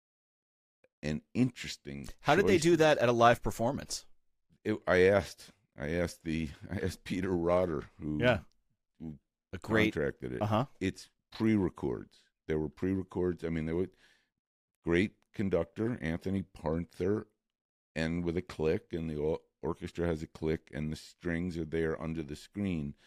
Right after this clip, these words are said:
Speaker 1: But you start hearing, of course, a lot of synthetic texture and bottom, and it's a pre-record is being played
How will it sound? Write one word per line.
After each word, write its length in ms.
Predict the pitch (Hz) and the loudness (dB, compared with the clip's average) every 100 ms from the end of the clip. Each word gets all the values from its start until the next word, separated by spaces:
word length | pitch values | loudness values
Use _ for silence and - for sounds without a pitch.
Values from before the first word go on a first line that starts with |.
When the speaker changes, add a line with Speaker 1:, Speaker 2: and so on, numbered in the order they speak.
| _ _ _ _ _ | _ _ _ _ _
Speaker 1:
But 140 | 82 - | -6 -6
you 100 | 73 | -8
start 320 | - 98 92 | -4 0 0
hearing, 480 | 67 98 95 76 71 | 0 0 0 0 -6
of 180 | 64 - | -10 -12
course, 400 | - 92 71 - - | -2 -2 -2 -6 -10
a 80 | |
lot 300 | 76 78 78 | -4 -4 -4
of 80 | 73 | -6
synthetic 920 | - 71 71 - 73 67 67 - _ _ _ _ | -8 -10 -10 -4 -2 -2 -6 -10 _ _ _ _
texture 640 | - 80 - - 73 67 62 | -2 -2 -4 -10 -6 -6 -8
and 220 | 60 62 | -10 -8
bottom, 500 | 69 67 64 64 67 - _ _ _ - | -6 -6 -6 -10 -14 -20 _ _ _ -12
and 140 | 71 | -12
it's 200 | 71 - | -12 -8
a 100 | 80 | -8
pre-record 600 | - 110 92 73 71 64 | -4 -2 -2 -2 -6 -8
is 80 | 65 | -10
being 220 | 64 64 | -14 -14
played 340 | - 62 62 | -12 -10 -10